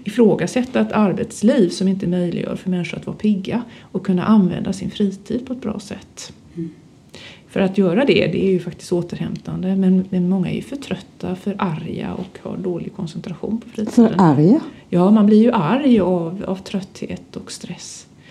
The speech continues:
Speaker 1: Man blir irriterad, och det, det blir ju liksom, så att säga, ett, ett nederlag då i de privata relationerna, att man är en utsläpad person och irriterad <laughs> snarare än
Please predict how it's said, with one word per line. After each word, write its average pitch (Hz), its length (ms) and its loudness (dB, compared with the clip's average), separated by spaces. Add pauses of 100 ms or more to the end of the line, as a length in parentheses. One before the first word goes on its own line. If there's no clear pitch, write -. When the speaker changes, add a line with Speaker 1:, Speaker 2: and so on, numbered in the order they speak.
(260)
Speaker 1:
Man 180 120 0
blir 196 140 4
irriterad, 180 680 -2
och 202 60 0
det, 185 220 2 (260)
det 185 100 0
blir 165 140 -2
ju 165 60 0
liksom, 277 280 2
så 302 100 -2
att 277 80 0
säga, 247 220 2
ett, 208 140 -2
ett 214 160 0
nederlag 208 880 4
då 156 260 0
i 175 180 -2
de - 440 -2 (440)
privata 214 580 0
relationerna, 220 800 2
att 226 100 -4
man 233 180 4
är 175 100 4
en 170 100 0
utsläpad - 680 -4
person 175 520 -8
och 160 180 -6 (220)
irriterad 190 840 0
<laughs> - 160 0
snarare - 460 -2
än 160 140 -4